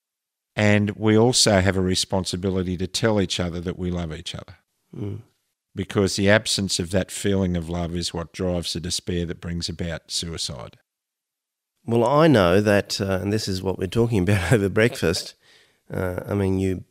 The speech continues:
Speaker 2: brought the point home to me at breakfast. I know that I have a tendency to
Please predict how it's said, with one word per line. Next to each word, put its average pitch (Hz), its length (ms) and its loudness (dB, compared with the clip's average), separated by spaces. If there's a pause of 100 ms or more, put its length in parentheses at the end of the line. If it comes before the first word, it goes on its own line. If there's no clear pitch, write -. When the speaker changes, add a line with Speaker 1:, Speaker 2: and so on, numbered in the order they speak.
Speaker 2:
brought 101 340 -4
the - 60 -14
point 92 260 -2
home 131 260 4
to 110 100 0
me 85 140 2
at - 120 -4
breakfast. - 540 -10 (680)
I 104 220 -2
know 101 280 2
that 95 260 -2 (100)
I 98 140 -6
have 104 180 0
a 95 60 -2
tendency 98 680 0
to 95 460 -2